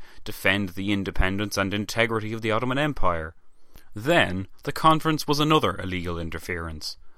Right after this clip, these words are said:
Then, again, another contradiction arose, for every one of the bases of the conference, which were propounded by Lord Derby and agreed to by all the powers,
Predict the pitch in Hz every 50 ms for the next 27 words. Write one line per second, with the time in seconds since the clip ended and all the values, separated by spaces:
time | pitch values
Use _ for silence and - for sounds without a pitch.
0 | - - - - - 120 156 165 139 104 95 95 95 - 110 120 113 117 147 151
1 | 127 92 87 85 85 82 - - - - - 135 151 156 156 151 143 - 151 147
2 | 135 123 113 120 113 - - 104 95 92 92 90 90 85 82 80 80 - - -
3 | - - - - - 139 - - 151 151 165 165 147 127 143 147 135 127 110 107
4 | 113 98 107 120 127 123 - 110 98 101 87 87 95 - - 90 85 87 - -
5 | 110 123 135 - - - - 87 87 - - - 87 85 80 78 - - - -
6 | - - - - - - - 95 85 - - 101 98 95 95 110 113 104 95 95
7 | 90 85 85 87 92 90 87 87 87 - 90 87 90 92 104 110 101 95 92 87
8 | - - 110 107 92 87 - - 120 117 107 95 90 87 87 85 87 82 87 82
9 | 85 - - 107 107 107 101 95 95 90 -